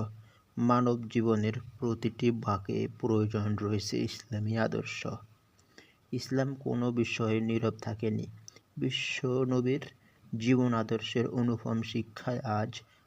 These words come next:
আমাদের জীবনকে ঠেলে সাজাতে হবে। তবেই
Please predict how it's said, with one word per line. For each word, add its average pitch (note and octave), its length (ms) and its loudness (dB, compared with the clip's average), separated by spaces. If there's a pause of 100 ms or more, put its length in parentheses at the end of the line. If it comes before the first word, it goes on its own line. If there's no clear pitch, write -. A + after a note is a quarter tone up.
আমাদের A2+ 480 0
জীবনকে A2 480 2
ঠেলে G#2+ 320 2
সাজাতে G#2+ 460 -4
হবে। G2 220 -2 (1120)
তবেই B2 420 0